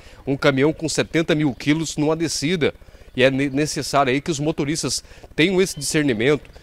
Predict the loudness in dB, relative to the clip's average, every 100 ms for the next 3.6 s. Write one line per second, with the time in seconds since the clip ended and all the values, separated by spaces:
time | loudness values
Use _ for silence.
0 | -18 -12 -6 2 4 4 2 -2 -2 0
1 | 2 2 2 -2 -2 -2 0 0 0 -2
2 | -2 4 4 4 2 -2 -4 -2 -2 0
3 | -4 -6 0 2 0